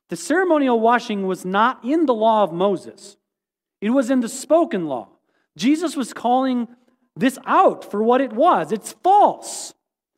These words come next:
And even more than false. Even more than false. It's dangerous. I mean, if this wasn't that big of a deal,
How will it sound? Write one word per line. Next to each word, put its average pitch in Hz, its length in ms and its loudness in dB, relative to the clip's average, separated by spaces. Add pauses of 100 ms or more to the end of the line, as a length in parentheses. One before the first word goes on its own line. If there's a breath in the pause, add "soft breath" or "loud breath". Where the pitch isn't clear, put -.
(160)
And 233 100 2
even 277 180 2
more 370 280 4
than 311 140 0
false. - 680 -4 (640)
Even 226 300 -2
more 349 360 6
than 359 160 0
false. - 840 0 (920)
It's - 160 -8
dangerous. 240 920 -2 (1000)
I 208 60 0
mean, 262 80 2
if 269 120 -4
this 381 180 -2
wasn't 349 380 0
that 262 220 2
big 247 180 0
of 202 80 -6
a 190 40 -4
deal, 202 540 0